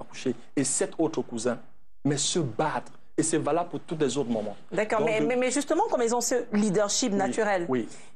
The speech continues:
Speaker 2: euh, que leur a pratiquement donné Dieu, on va dire
Speaker 1: Dieu,
Speaker 2: que ça, c'est du fait de la
Speaker 1: voilà,
Speaker 2: création.
Speaker 1: voilà.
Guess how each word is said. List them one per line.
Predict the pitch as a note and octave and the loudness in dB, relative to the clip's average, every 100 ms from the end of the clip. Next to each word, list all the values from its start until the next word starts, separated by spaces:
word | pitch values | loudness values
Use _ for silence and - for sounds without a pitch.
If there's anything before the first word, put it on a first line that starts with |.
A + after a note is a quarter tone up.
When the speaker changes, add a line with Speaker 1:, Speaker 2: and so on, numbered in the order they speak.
| - | 2
Speaker 2:
euh, | G3 G3 G3+ | 4 4 2
que | G3+ | 0
leur | C4 A#3 G3 | 2 2 2
a | F3 E3+ - | 0 0 -2
pratiquement | - A3+ A#3 F#3+ G#3 | -2 -2 0 0 2
donné | G#3+ F#3+ G#3+ | 2 2 2
Dieu, | F#3+ A3+ | 2 2
on | |
va | F#3 | 2
dire | F#3 F#3+ | 2 2
Speaker 1:
Dieu, | E3 | 2
Speaker 2:
que | |
ça, | A#3+ | 2
c'est | - | 0
du | F#3+ | 0
fait | - | 0
de | - | 2
la | |
Speaker 1:
voilà, | B3 | 2
Speaker 2:
création. | A#3 G#3+ G3+ - C#4 | 2 2 0 2 2
Speaker 1:
voilà. | A3 | 2